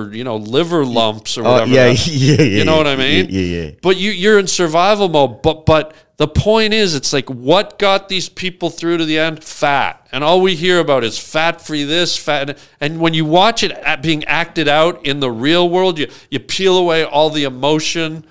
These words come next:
Speaker 1: all the fad diets, all the doctors. What
Speaker 2: It's,
Speaker 1: do we
Speaker 2: it's fat.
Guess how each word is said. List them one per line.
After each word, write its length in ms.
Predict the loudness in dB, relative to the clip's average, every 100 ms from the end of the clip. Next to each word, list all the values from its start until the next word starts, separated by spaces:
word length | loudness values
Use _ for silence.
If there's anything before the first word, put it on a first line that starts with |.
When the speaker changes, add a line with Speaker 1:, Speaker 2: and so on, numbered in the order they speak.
| _
Speaker 1:
all 200 | 0 0
the 160 | 0 -4
fad 500 | -6 0 2 0 0
diets, 680 | 0 2 2 0 -4 -8 -12 _ _ -2
all 260 | 4 4 4
the 140 | 0
doctors. 720 | -2 0 2 0 -2 -6 -6 -14 _ _ _ _ _ -6
What 140 | -2
Speaker 2:
It's, 60 | 0
Speaker 1:
do 40 |
we 180 | -2 -4 -12
Speaker 2:
it's 100 | -12
fat. 280 | -8 -8